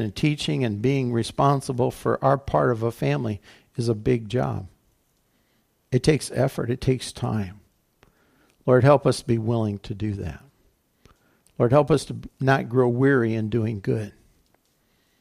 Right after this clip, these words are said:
Lord, I pray you just bless families in our country. Lord, strengthen the family. Lord, those forces that work against the family, Lord, I pray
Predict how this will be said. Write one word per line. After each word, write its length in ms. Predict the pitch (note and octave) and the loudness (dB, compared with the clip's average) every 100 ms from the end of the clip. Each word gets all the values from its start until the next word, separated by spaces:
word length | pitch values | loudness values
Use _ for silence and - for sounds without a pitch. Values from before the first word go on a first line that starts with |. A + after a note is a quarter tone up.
| _ _ _ _ _ _ _ C3+ | _ _ _ _ _ _ _ 4
Lord, 160 | B2+ | 6
I 100 | C#3 | 6
pray 320 | C3 - C#3+ | 6 4 6
you 180 | C3+ B2+ | 6 4
just 320 | A#2+ B2+ - | 2 2 -2
bless 300 | A2+ B2 B2+ | 4 6 6
families 680 | - C#3+ B2+ A#2+ A2+ G#2 - _ _ _ _ _ | 0 -2 0 0 -2 -4 -10 _ _ _ _ _
in 100 | - | 0
our 140 | A#2+ A2+ | 0 0
country. 640 | - B2 A2 - F#2 F#2 _ _ _ - | -2 -4 -4 -8 -8 -10 _ _ _ -2
Lord, 180 | B2 A2 | -2 -2
strengthen 640 | - - C3 B2 - A#2 | -8 -2 0 0 -4 -4
the 80 | A2+ | -4
family. 640 | - A2 G#2+ G#2 G2+ F#2 _ _ _ _ _ _ _ _ _ _ _ - | -6 -6 -4 -6 -12 -16 _ _ _ _ _ _ _ _ _ _ _ 2
Lord, 200 | C3 C3 | 4 6
those 200 | C3 - | 6 4
forces 520 | - C#3+ C#3 - B2 | 0 4 4 2 -2
that 100 | D#3 | -2
work 280 | C3+ C3+ - | 0 0 -2
against 380 | A#2 A#2+ B2+ - | -2 -2 -2 -6
the 100 | A#2 | -8
family, 440 | C3+ A#2+ A2 G#2+ | -4 -2 -2 -4
Lord, 240 | A2 A2 | -2 0
I 100 | A2+ | 0
pray 500 | A2 - C3 A#2+ G#2+ | -2 -4 -2 0 -2